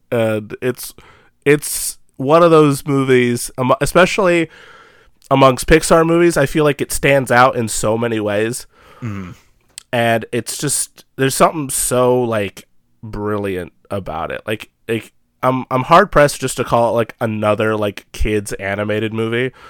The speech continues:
Speaker 1: because I feel like it's so much more than that.
Speaker 2: Right.
Speaker 1: And it's just got so many layers, but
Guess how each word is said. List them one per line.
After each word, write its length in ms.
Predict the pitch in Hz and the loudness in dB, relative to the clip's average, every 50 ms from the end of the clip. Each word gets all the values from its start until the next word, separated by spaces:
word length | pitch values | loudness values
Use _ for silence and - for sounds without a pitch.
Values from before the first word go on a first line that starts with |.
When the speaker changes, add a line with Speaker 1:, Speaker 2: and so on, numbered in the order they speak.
| - - - _ _ _ _ _ - | -20 -20 -20 _ _ _ _ _ -6
Speaker 1:
because 300 | 120 - - 117 107 117 | -6 -2 -2 -2 0 0
I 60 | 110 | -2
feel 160 | - 135 127 | 0 2 2
like 120 | 127 113 | 2 2
it's 140 | 120 - - | -2 -6 -6
so 420 | - - - - - 95 98 104 104 | -4 -4 -4 -4 -6 -6 -6 -6 -4
much 360 | 107 113 110 - - - - | -4 -4 -4 -4 -6 -14 -12
more 360 | 104 101 104 120 127 131 139 | -10 -8 -4 -4 -4 -4 -4
than 180 | 139 143 139 139 | -6 -8 -6 -4
that. 320 | 147 151 156 151 - - _ _ _ _ _ _ _ - | -2 -2 -2 -2 -4 -8 _ _ _ _ _ _ _ -8
Speaker 2:
Right. 300 | 113 104 98 95 90 - _ _ _ _ _ _ _ _ - | -6 -4 -2 -4 -4 -6 _ _ _ _ _ _ _ _ -8
Speaker 1:
And 80 | - 120 | -8 -6
it's 160 | 113 - - | -6 -6 -10
just 180 | - 123 120 143 | -10 -6 0 2
got 180 | 127 127 - | 2 2 2
so 280 | - - - 113 117 127 | -4 -6 -2 -2 -2 0
many 220 | 131 131 127 123 | 0 -2 -2 -2
layers, 720 | 110 107 101 104 107 110 113 120 127 135 139 143 139 - | -2 -2 -2 0 0 2 2 0 0 -2 -4 -6 -12 -14
but 340 | - - 113 110 113 110 | -10 -6 -4 -2 -2 -4